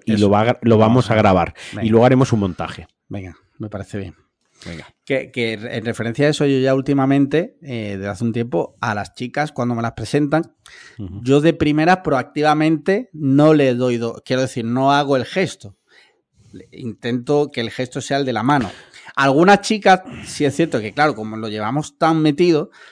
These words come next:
Speaker 2: algunas chicas te dan los dos besos por defecto, pues yo los doy y ya
Speaker 1: Ah.
Speaker 2: está, ¿no? Pero sé
Speaker 1: Pues,
Speaker 2: que seguro que les
Speaker 1: yo
Speaker 2: incomoda.
Speaker 1: hace po-, yo hace poco tuve una situación que me incomodó <coughs> mucho a mí,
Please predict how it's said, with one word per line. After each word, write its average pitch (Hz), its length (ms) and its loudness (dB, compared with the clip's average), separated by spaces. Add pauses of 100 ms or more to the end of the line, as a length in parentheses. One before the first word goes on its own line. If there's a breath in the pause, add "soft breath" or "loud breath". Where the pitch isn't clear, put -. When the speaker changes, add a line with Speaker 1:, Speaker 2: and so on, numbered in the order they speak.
(120 soft breath)
Speaker 2:
algunas 120 300 -6
chicas 143 260 -6
te 127 60 -6
dan 117 100 -6
los 107 100 -6
dos 110 100 -6
besos 113 200 -8
por 113 140 -6
defecto, 120 360 -6
pues 95 200 -16
yo 95 100 -14
los 92 140 -10
doy 95 180 -8
y - 20 -6
ya 104 120 -6
Speaker 1:
Ah. 120 60 2
Speaker 2:
está, 101 160 0
¿no? 107 180 -12 (580 soft breath)
Pero 127 200 -4
sé 147 140 2
Speaker 1:
Pues, 123 120 8
Speaker 2:
que 110 260 8
seguro 175 240 8
que 196 100 2
les 151 160 2
Speaker 1:
yo 139 40 -2
Speaker 2:
incomoda. 127 300 6
Speaker 1:
hace 131 140 6
po-, - 240 4
yo 123 200 6
hace 139 180 6
poco 151 300 6
tuve 127 180 6
una 113 180 4
situación 127 600 2
que 117 120 2
me 101 200 4
incomodó 95 480 6
<coughs> 117 140 6
mucho 123 320 6
a 101 120 4
mí, 170 200 2